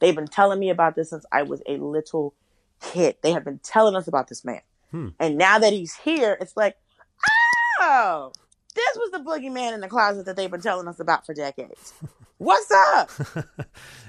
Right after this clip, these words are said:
Speaker 2: You
Speaker 1: This
Speaker 2: s-
Speaker 1: is not, he's, he's not scary to me because, this is why Trump's not scary to me, because I will see a cop before I see Trump.
Speaker 2: Oh, interesting.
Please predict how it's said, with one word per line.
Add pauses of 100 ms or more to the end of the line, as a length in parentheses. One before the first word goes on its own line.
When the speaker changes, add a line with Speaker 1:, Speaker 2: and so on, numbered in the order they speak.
(140)
Speaker 2:
You
Speaker 1:
This
Speaker 2:
s-
Speaker 1:
is
not,
he's, (280)
he's
not
scary
to
me
because, (500)
this
is
why
Trump's
not
scary
to
me,
because (100)
I
will
see
a
cop
before
I
see
Trump. (1080)
Speaker 2:
Oh,
interesting.